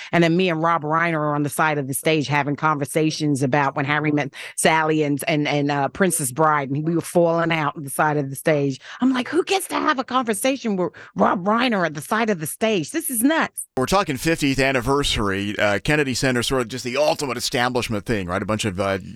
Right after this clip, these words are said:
Speaker 2: guys in tuxedos. What would the D J up in the Bronx, who it is widely agreed invented hip-hop in nineteen seventy-three, make of that?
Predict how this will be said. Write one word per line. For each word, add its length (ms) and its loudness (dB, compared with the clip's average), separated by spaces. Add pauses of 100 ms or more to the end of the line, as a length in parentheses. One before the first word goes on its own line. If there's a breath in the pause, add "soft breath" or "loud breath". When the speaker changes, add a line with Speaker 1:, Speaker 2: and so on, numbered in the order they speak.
(120)
Speaker 2:
guys 300 0
in 60 -6
tuxedos. 580 -2
What 160 2
would 100 -2
the 80 -4
D 320 -4
J 240 0
up 140 0
in 80 -4
the 80 -6
Bronx, 680 -2 (400 loud breath)
who 180 0
it 100 2
is 360 -2 (100)
widely 400 2
agreed 320 -2
invented 640 -2
hip-hop 560 0
in 100 -4
nineteen 380 -4
seventy-three, 680 0
make 300 0
of 100 -4
that? 240 -2